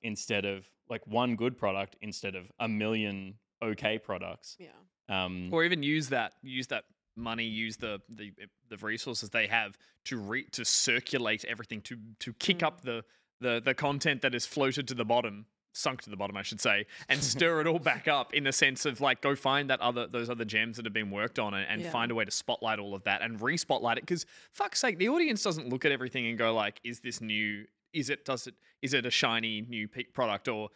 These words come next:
Speaker 2: Yeah.
Speaker 3: is it just on the front of my carousel?"
Speaker 1: Yeah.
Speaker 2: And it's also the same thing, uh, uh, like, that can be said with games and T V shows and movies. If, uh,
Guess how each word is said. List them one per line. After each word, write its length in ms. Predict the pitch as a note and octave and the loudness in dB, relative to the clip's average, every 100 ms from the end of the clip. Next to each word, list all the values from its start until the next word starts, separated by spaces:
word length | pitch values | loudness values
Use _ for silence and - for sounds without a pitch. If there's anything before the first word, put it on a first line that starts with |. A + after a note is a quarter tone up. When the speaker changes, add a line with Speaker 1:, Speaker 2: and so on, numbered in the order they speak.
| - | -10
Speaker 2:
Yeah. 120 | D#3+ | -4
Speaker 3:
is 80 | B2+ | -2
it 80 | |
just 180 | A2 - | -2 -2
on 120 | B2+ | -4
the 60 | A2+ | -4
front 200 | - A2+ | -2 0
of 40 | |
my 120 | G2+ G2 | 0 2
carousel?" 480 | G#2+ F#2 - F#2 - | 2 0 -4 -8 -8
Speaker 1:
Yeah. 120 | - | -2
Speaker 2:
And 80 | A#3 | 0
it's 120 | B3+ | 2
also 180 | C4 B3+ | 0 -2
the 120 | D4 D#4+ | -4 -2
same 200 | A#3+ A#3 | -2 -4
thing, 460 | A3 G3+ G3+ F#3 - | -4 -4 -4 -8 0
uh, 20 | F3+ F3+ F3 - | 2 4 2 2
uh, 420 | F3 F3 E3 D#3+ F3 | 4 4 4 0 0
like, 340 | E3+ D#3+ - _ F3 | -2 -2 -12 _ _
that 80 | F3+ | -14
can 100 | F#3 | -12
be 100 | G3+ | -12
said 200 | A3 A3+ | -10 -10
with 180 | G3 F3+ - | -10 -12 -10
games 560 | D#3+ D#3+ D#3+ E3 F3 | -10 -8 -8 -10 -12
and 100 | F3 | -12
T 140 | F3 D#3+ | -10 -6
V 180 | E3+ | -6
shows 320 | F3+ E3+ E3 D#3 | -6 -8 -10 -8
and 160 | D#3+ | -4
movies. 480 | F#3 G#3 E3+ D#3+ E3 _ _ _ - | 0 0 -2 -4 -6 _ _ _ 0
If, 360 | F#3+ F#3+ - _ _ _ _ _ | 2 0 -6 _ _ _ _ _
uh, 260 | F#3+ F3+ | 2 4